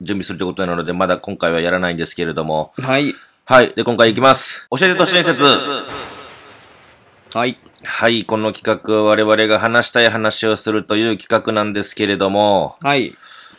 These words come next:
Speaker 1: やっぱり正月からね、なんか小難しい話とか、なんか、ちょっと胸にくる話とかね、重たい。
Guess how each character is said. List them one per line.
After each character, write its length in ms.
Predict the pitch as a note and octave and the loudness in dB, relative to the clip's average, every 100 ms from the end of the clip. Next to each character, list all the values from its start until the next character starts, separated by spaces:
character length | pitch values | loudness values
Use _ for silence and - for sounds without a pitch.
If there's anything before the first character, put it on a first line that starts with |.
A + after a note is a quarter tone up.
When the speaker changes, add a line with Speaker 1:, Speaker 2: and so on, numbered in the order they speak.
| _ _ _ _ _ - | _ _ _ _ _ -6
Speaker 1:
や 80 | |
っ 40 | A#2 | 0
ぱ 100 | D3+ | 2
り 40 | |
正 280 | D#3 C#3 E3+ | 2 0 4
月 280 | F#3 F3+ - | 4 2 2
か 140 | F3+ | 4
ら 120 | C#3+ | 4
ね、 680 | B2 B2 B2+ A#2+ G#2 F2+ E2 - - _ _ | 4 2 2 2 2 -2 -6 -14 -20 _ _
な 140 | D#2+ G#2+ | -10 -6
ん 40 | |
か 80 | A2 | -6
小 160 | - | -4
難 360 | A#2+ A#2 G#2+ D3+ | -4 -4 2 2
し 100 | C#3 | 2
い 80 | C3 | -2
話 320 | B2+ B2 - | 0 -2 0
と 120 | B2+ | -2
か、 540 | A2+ G#2+ F#2 E2+ - - _ _ _ _ _ _ _ _ _ | 2 4 4 2 -2 -14 _ _ _ _ _ _ _ _ _
な 140 | G2 G#2+ | -4 -2
ん 80 | |
か、 500 | A2+ A2 G#2 F#2+ - _ _ _ C#3 - | 2 4 4 2 -4 _ _ _ -20 -14
ち 60 | - | -6
ょ 20 | |
っ 40 | |
と 80 | B2 | -2
胸 220 | A#2+ C3 | 0 0
に 120 | C3 G#2+ | -2 0
く 100 | A#2+ | 0
る 60 | |
話 280 | G#2 B2+ A#2+ | 2 2 2
と 120 | - | 0
か 80 | G#2+ | 2
ね、 80 | G#2+ | 2
重 160 | G#2 | 2
た 200 | G#2+ G#2+ | 2 4
い。 160 | E2+ D#2+ | 2 -2